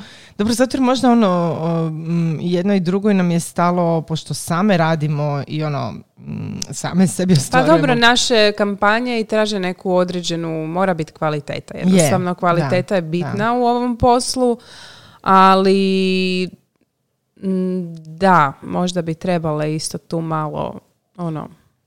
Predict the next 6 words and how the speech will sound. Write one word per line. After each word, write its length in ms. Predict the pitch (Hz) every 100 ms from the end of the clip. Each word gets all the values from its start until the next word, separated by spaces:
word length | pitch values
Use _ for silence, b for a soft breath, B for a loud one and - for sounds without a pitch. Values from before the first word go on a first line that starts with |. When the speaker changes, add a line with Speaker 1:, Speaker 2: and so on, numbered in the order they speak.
| -
Speaker 1:
Da, 280 | 180 143 127 _
pustit. 460 | 175 165 - 143 -
Speaker 2:
ne 220 | 190 190
tražit 600 | 190 185 175 165 - - _ _ _ _ _ _ _ _
te 160 | 185 175
neke, 480 | 175 - 165 147